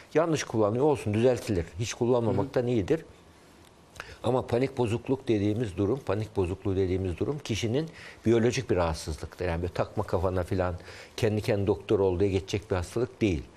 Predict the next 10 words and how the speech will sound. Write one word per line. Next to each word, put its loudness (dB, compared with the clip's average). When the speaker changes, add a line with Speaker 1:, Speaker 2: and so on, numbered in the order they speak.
Speaker 1:
Panik -2
bozukluğu 2
birdenbire 4
niye 2
başlıyor? -4
Mesela -4
çocukluk 0
çağı 2
travmaları 2
çok -4